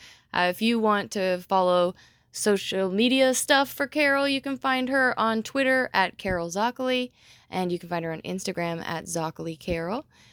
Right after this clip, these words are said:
And if you wanna support this podcast in general, you can like, rate, subscribe, uh, leave a review. I love reading reviews. Please leave a review. Um, and, uh, yeah, all of that good stuff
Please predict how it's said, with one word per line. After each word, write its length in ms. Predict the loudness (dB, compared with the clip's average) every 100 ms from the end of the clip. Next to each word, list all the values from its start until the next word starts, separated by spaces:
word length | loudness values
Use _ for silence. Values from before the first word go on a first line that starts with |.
| _ _
And 160 | -4 -2
if 140 | -2
you 60 | -2
wanna 180 | 0 -2
support 260 | -4 -4
this 160 | -4 -8
podcast 580 | -6 -4 -2 -2 -2 -4
in 120 | -2
general, 360 | -2 -2 -2
you 140 | -2 -2
can 320 | -4 -6 -8 -16 _ _
like, 340 | 0 2 2 0
rate, 380 | 0 0 -2 -10 _ _ _
subscribe, 920 | -4 -4 -4 2 6 8 6 2 -2 -14 _ _ -8
uh, 300 | -2 0 -2 -4
leave 320 | 2 4 4
a 40 | 4
review. 760 | 2 2 2 2 2 2 0
I 120 | 0 2
love 240 | 2 2
reading 340 | 0 0 0
reviews. 560 | -2 0 0 0 -2 -6
Please 320 | -2 0 2
leave 180 | 2 0
a 80 | -2
review. 480 | -4 0 0 0 -2 -8 -20 _ _ _
Um, 380 | 2 4 4 2
and, 340 | 0 0 0
uh, 200 | 2 2 4
yeah, 240 | 4 6
all 160 | 4 2
of 80 | 0
that 160 | 0
good 160 | 0 -2
stuff 460 | 0 0 0 -10